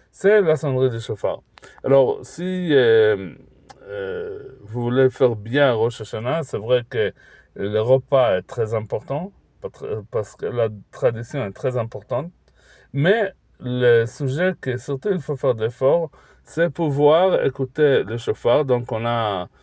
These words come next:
L'habitude, on va sonner le chauffard, euh, les deux jours de Rosh Hashanah. Donc, ça va être mardi, euh, vingt-trois et mercredi vingt-quatre septembre. Donc, il y a dans toutes les synagogues du monde, on sonne le chauffard, les gens, ils se réunissent.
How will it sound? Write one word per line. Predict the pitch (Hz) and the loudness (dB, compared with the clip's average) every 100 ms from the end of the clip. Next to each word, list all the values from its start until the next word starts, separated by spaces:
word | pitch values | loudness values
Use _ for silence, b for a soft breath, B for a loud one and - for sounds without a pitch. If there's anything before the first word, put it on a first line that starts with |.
| b b | b b
L'habitude, | - 113 123 120 156 151 123 | 0 0 0 -4 -2 -2 0
on | 101 101 | -2 -2
va | 113 165 | 0 0
sonner | - 147 123 | 0 -4 -4
le | 113 | -6
chauffard, | 113 113 - 107 98 | -6 -8 -2 0 0
euh, | 92 90 85 82 | -2 0 0 -2
les | 98 | -6
deux | 117 127 147 | -6 -2 -2
jours | 131 113 | -2 0
de | |
Rosh | 104 104 - | 0 0 -4
Hashanah. | - 98 120 185 185 b b b b - | -12 -8 -2 -2 -4 b b b b -8
Donc, | 120 | -8
ça | 117 | -4
va | 107 117 | 0 2
être | 110 - - 107 | 2 -2 -14 -12
mardi, | 90 127 143 135 135 120 95 _ _ _ _ _ _ _ _ _ _ _ B B - | -6 0 0 0 -2 -4 -6 _ _ _ _ _ _ _ _ _ _ _ B B -10
euh, | 110 107 98 | -4 -2 0
vingt-trois | 117 113 104 - 131 165 208 170 _ | 0 0 -4 0 4 4 4 0 _
et | 147 | -2
mercredi | 147 135 - 135 139 190 | 0 0 0 -2 -2 -6
vingt-quatre | 190 143 131 147 135 - 120 | -2 -2 -2 -2 -2 -2 -4
septembre. | - 107 - 120 170 139 104 64 | -4 -10 -2 -2 -2 -4 -6 -6
Donc, | 95 101 98 | -10 -10 -10
il | 110 | -8
y | |
a | 98 90 80 b b b | -4 -4 -8 b b b
dans | 90 | -16
toutes | - 113 107 | -12 -10 -10
les | |
synagogues | 101 117 98 95 98 101 92 | -10 -8 -6 -6 -4 -4 -4
du | 113 | -8
monde, | 123 147 175 110 | -4 -2 -2 -6
on | 104 | -8
sonne | 107 95 | -8 -10
le | 98 | -10
chauffard, | 123 117 151 185 175 107 | -12 -4 0 2 2 0
les | 98 95 | -2 -8
gens, | 104 101 | -8 -8
ils | 98 | -10
se | - | -12
réunissent. | 98 92 107 165 208 - | -10 -10 -8 -6 -8 -10